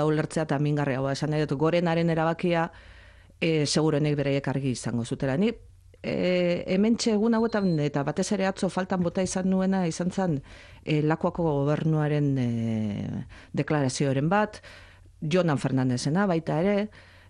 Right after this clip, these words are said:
eh, eta gainera, mm, bueno, eh, badakit, eh,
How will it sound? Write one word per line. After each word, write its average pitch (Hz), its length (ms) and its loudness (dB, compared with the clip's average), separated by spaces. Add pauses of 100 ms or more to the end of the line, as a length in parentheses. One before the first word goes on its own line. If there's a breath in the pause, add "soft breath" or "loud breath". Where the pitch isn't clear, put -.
(160)
eh, 147 760 0
eta 160 260 0
gainera, 214 520 2
mm, 147 280 2 (180)
bueno, 156 320 2 (100)
eh, 127 760 -2
badakit, 160 400 0
eh, 120 640 0